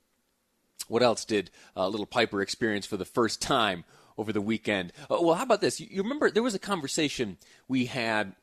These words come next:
here on this program a few weeks back, and it was about this principle of,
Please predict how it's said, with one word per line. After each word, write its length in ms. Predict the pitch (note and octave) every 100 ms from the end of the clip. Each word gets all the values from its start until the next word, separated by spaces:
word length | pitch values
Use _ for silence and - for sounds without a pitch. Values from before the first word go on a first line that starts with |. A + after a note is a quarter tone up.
| _
here 220 | - D3
on 100 | B2
this 140 | B2 B2+
program 640 | - C3 G#2+ G#2 F#2+ F2+ - _ _
a 80 | G2+
few 200 | - F3+
weeks 240 | D3 C#3 -
back, 400 | A2 F2+ - -
and 80 |
it 60 | A2+
was 140 | B2
about 460 | A#2 D#3 F3+ F3+ - _
this 240 | B2 A#2+ -
principle 640 | - D#3 - A#2 A2+ A2
of, 460 | G#2 G2+ F#2+ F2